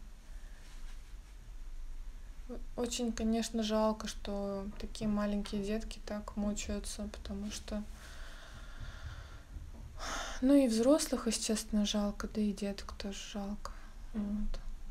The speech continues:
Ну, как жалко? Э, не жалко, никто из них жалости не то, что не заслуживает, а и н-, не хочется такое дурацкое к ним чувство определять как жалость.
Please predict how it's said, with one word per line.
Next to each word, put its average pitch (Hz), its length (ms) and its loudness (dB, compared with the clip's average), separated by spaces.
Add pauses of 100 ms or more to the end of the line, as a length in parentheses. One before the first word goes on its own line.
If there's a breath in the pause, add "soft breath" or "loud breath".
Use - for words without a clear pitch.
(440 loud breath)
Ну, 254 60 0
как 359 180 6
жалко? 208 540 8 (320)
Э, 214 640 -2
не 226 240 6
жалко, 226 840 4
никто 202 400 0
из 202 160 0
них 202 180 2
жалости 196 600 0 (340 loud breath)
не 202 80 0
то, 269 160 6
что - 180 0
не 214 120 8
заслуживает, 208 720 2
а 202 160 6
и 202 180 2
н-, 214 440 4
не 226 180 4
хочется - 520 4
такое 196 460 2
дурацкое 202 760 4
к - 120 -10
ним 196 320 0 (380 loud breath)
чувство 254 440 4
определять 208 440 4
как 196 240 0
жалость. 196 560 4